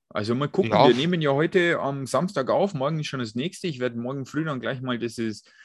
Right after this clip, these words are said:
Speaker 1: diese lustige Runde hier cutten, dann könnt ihr das noch vor dem Spiel um,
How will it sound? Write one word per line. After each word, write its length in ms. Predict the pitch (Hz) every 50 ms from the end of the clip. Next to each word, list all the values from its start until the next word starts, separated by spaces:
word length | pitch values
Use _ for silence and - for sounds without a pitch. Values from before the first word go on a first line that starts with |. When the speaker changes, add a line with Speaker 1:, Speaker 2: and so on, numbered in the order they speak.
| - _ -
Speaker 1:
diese 120 | 110 113 117
lustige 420 | 123 151 156 - 143 120 120 117
Runde 220 | 117 139 165 170
hier 160 | 135 113 110 104
cutten, 340 | - - 143 160 - 196
dann 120 | 151 131 123
könnt 200 | 131 135 139 135
ihr 60 | 123
das 120 | 117 123 120
noch 180 | 123 110 113
vor 140 | - 127 127
dem 100 | 135 127
Spiel 300 | 113 - - - 156 160
um, 260 | 147 131 131 127 -